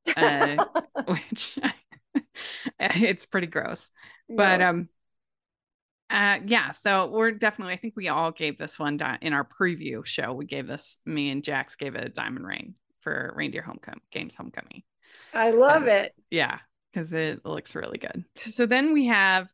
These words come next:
Speaker 1: Santa Boot Camp, which you mentioned. Uh, this on the nineteenth, uh, Rita Moreno,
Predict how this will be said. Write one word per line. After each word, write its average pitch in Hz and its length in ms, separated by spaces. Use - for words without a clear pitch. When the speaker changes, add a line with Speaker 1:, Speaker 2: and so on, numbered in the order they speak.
Speaker 1:
Santa 208 380
Boot 190 320
Camp, 175 320
which - 180
you 170 60
mentioned. 160 760
Uh, 170 140
this 170 140
on 165 160
the 165 60
nineteenth, 160 760
uh, 151 440
Rita 165 200
Moreno, 147 760